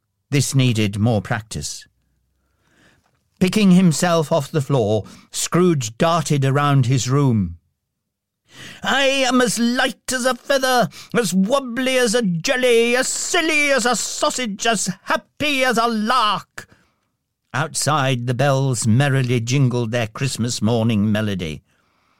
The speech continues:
It's Christmas Day! Hooray! Scrooge dressed quickly and pattered downstairs, forgetting his shoes. The day was crisp and bright.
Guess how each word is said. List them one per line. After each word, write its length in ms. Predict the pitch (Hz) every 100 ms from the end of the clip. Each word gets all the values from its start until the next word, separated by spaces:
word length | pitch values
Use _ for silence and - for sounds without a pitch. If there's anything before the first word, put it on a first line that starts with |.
| _ -
It's 300 | 262 - -
Christmas 720 | - - 226 - 214 254 -
Day! 560 | 254 254 254 220 127 - _ _
Hooray! 1500 | 320 311 320 302 302 302 302 277 262 247 240 214 196 160 131 - _ _ _ _ _ _ _ _ _ _ _ _ _
Scrooge 640 | - - 139 151 170 117 107
dressed 460 | 131 156 - -
quickly 460 | - 151 - 117 107 - -
and 220 | 147 151 147
pattered 400 | 175 175 147 117
downstairs, 840 | 143 139 135 - 131 104 98 -
forgetting 480 | - 127 135 131 117
his 140 | 117
shoes. 580 | 110 - 123 95 85 - - _ _ _ _ _ -
The 160 | 113
day 240 | 147 160 156
was 220 | 147 139
crisp 500 | - 160 - - - 151
and 180 | 143 139
bright. 500 | 127 143 104 90 -